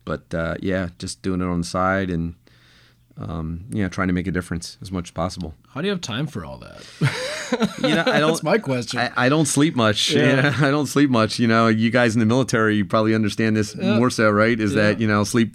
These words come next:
Speaker 1: I'll sleep enough when I'm dead, right?
Speaker 2: Mm-hmm. Oh,
Speaker 1: <laughs>
Speaker 2: yeah.
Speaker 1: Kind of thing.
Speaker 2: That's,
Speaker 1: So
Speaker 2: that's the old Gunny says,
Speaker 1: <laughs> that's
Speaker 2: for
Speaker 1: it.
Speaker 2: sure.
Speaker 1: So,
Speaker 2: Mm-hmm.
Speaker 1: you know, I kinda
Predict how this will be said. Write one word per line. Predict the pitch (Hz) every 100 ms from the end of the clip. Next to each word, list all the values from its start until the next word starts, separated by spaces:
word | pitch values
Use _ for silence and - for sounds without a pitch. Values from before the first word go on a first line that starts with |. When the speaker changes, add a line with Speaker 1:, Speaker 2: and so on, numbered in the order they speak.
| -
Speaker 1:
I'll | 110
sleep | - 117
enough | 117 117
when | 120
I'm | 107
dead, | 104 113 120
right? | 117 135
Speaker 2:
Mm-hmm. | 156 175 147
Oh, | 165
Speaker 1:
<laughs> |
Speaker 2:
yeah. | 165
Speaker 1:
Kind | 151 123
of |
thing. | 131 139
Speaker 2:
That's, | 135
Speaker 1:
So | - 117
Speaker 2:
that's | 123 156
the | 170
old | 170 160
Gunny | 180 180
says, | 175 151 143 139
Speaker 1:
<laughs> |
that's | 135 -
Speaker 2:
for |
Speaker 1:
it. | 170 139
Speaker 2:
sure. | 175 165
Speaker 1:
So, | 135 113 110
Speaker 2:
Mm-hmm. | 104 156 170
Speaker 1:
you | 117
know, | 113 107 104
I |
kinda | 104 123 120 107